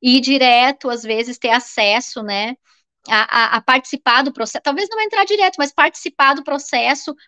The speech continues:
pulando essa etapa da, da, do filtro do currículo. Que é a parte, hoje, hoje é a parte mais difícil, a parte mais desafiadora. Como é que eu faço pro meu currículo, né, ser selecionado pra participar do processo,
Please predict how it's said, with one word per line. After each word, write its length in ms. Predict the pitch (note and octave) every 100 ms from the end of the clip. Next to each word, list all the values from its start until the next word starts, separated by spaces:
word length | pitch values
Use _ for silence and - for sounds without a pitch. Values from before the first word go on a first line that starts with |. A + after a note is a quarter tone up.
| _ _
pulando 360 | D4 C#4+ C#4 E4
essa 140 | F#4
etapa 360 | F4 D#4 C#4+ D4
da, 240 | C#4 C#4
da, 140 | C4 C4
do 160 | B3+
filtro 360 | C#4 C#4 C#4 C#4
do 100 | D4
currículo. 460 | D#4 E4 F#4 F#3 - _ _ _ _ _ _ _ _ _ _ _ _
Que 160 | - C4
é 80 | A#3+
a 100 | C4+
parte, 300 | C#4+ D4+ - -
hoje, 560 | A#3+ C4+ G#4 F#4+ B3+ -
hoje 340 | B3 C#4 D#4+ A4+
é 100 | E4+
a 100 | E4+
parte 360 | E4+ D#4+ D4 -
mais 160 | C#4+ D4+
difícil, 460 | - A#3+ E3 A3
a 40 | G#3
parte 260 | G#3 A3
mais 200 | A#3 A#3
desafiadora. 580 | A#3 B3+ C4+ C#4 G#3 F3
Como 160 | - G3+
é 40 |
que 60 | G3
eu 40 |
faço 260 | - A3+ -
pro 120 | C4
meu 120 | B3
currículo, 600 | A#3+ C4 B3 B3 D4 D#4 - _ _ _ - C4
né, 320 | A#3 C4+ E4+ _ _ _ _ -
ser 400 | - C#4+ B3+ C#4+
selecionado 680 | E4+ D#4+ D#4 G4 C4+ A3 A#3+
pra 80 | D4
participar 480 | C#4 C4+ - A#3+ A3+
do 80 |
processo, 640 | - E4 - F#4+ C4+ -